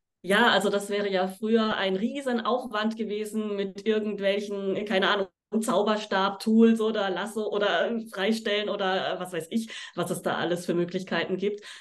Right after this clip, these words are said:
diesen Effekt zu erzielen. Und jetzt konnte man das wirklich einfach anklicken, nehmen und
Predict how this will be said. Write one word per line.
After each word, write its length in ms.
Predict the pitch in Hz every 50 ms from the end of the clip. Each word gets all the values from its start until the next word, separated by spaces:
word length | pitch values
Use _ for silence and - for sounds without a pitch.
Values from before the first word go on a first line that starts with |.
| - -
diesen 420 | 180 170 151 208 208 226 220 214
Effekt 340 | - 170 175 - 226 226 -
zu 80 | - -
erzielen. 540 | 170 165 - - 196 185 196 202 214 247 - - - - -
Und 120 | 196 190
jetzt 240 | 190 185 185 185 -
konnte 280 | - 233 202 220 226 220
man 140 | 190 175 - _ _
das 320 | - 180 190 180 175 -
wirklich 460 | - 190 202 202 - 226 220 220 - 170
einfach 480 | 170 180 208 226 220 - 220 220 - - -
anklicken, 680 | 165 170 190 - - - 247 254 254 - 269 269 269 277 - - _
nehmen 560 | - 185 190 196 202 208 220 240 254 269 269 - - _
und 320 | - 214 202 196 - -